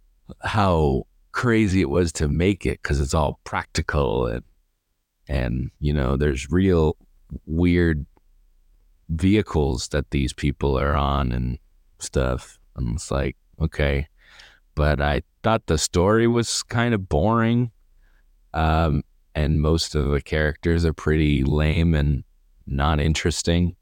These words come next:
Um, the only ones that were interesting was Furiosa. Uh, and then actually Nicholas Holt's character was kind of interesting. Um,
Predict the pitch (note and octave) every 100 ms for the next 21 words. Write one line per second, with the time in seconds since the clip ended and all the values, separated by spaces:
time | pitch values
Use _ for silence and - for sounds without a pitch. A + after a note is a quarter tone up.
0 | _ _ _ _ _ _ _ _ _ _
1 | D2 D2+ D2 C#2+ B1+ B1 B1 - - D#2
2 | D#2 E2 E2 D#2 D2 C#2+ - E2 F#2+ F#2+
3 | G2 - F#2 - G2 F#2+ F#2+ - _ _
4 | _ _ _ _ _ - C#2+ - D#2+ D#2+
5 | D2+ D#2 E2 - A2 G#2+ _ _ _ _
6 | _ - D2 C#2 D2 C#2+ C2 - _ _
7 | _ _ _ _ _ _ - F2+ F2 D#2+
8 | - G2 F2+ - F2 D2 - C#2+ - D#2
9 | D2+ - D#2 D2+ - D2+ E2+ E2+ F#2 E2+
10 | - E2+ F#2 - _ _ _ _ _ _
11 | - D2+ C2+ C#2 B1